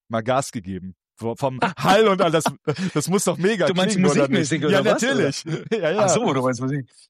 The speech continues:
Speaker 1: Ach so,
Speaker 2: Ja, ich, das, das,
Speaker 1: <laughs> ich
Speaker 2: das
Speaker 1: wollte jetzt nicht in irgendwelchen Hinterbänken vom
Speaker 2: Nein, nein, nein, nein,
Speaker 1: Cadillac
Speaker 2: nein, doch,
Speaker 1: oder
Speaker 2: das
Speaker 1: so. Nee, nee, sowieso.
Speaker 2: Nein, natürlich nicht. In the back of my car. Nee, das glaub ich nicht. Ähm,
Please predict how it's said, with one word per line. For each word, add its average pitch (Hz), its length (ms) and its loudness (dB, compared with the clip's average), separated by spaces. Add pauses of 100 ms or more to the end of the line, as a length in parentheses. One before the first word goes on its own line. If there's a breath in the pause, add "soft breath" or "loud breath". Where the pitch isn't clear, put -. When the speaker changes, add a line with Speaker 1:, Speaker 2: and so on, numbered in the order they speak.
(100)
Speaker 1:
Ach - 80 0
so, 302 140 2
Speaker 2:
Ja, 311 60 4
ich, 185 100 2
das, 226 140 0
das, - 180 0
Speaker 1:
<laughs> 262 960 0
ich 233 180 0
Speaker 2:
das 156 140 0
Speaker 1:
wollte 233 260 0
jetzt 180 180 0
nicht 226 160 0
in 196 120 0
irgendwelchen 202 420 0
Hinterbänken 160 1160 0
vom - 140 0
Speaker 2:
Nein, 170 200 0
nein, 180 160 2
nein, 190 100 0
nein, 196 80 -2
Speaker 1:
Cadillac 175 280 4
Speaker 2:
nein, 196 100 4
doch, 214 160 2
Speaker 1:
oder 190 100 2
Speaker 2:
das 180 100 2
Speaker 1:
so. 156 220 0
Nee, 202 180 4
nee, 147 140 2
sowieso. 131 400 -2
Speaker 2:
Nein, 113 520 -2
natürlich 127 500 -2
nicht. 98 180 -6
In 131 140 -2
the 139 80 0
back 160 240 0
of 156 160 0
my 147 140 2
car. 95 420 -4
Nee, 120 180 -4
das 135 160 0
glaub 143 180 2
ich 127 120 -4
nicht. 139 200 -6 (380 loud breath)
Ähm, 139 380 2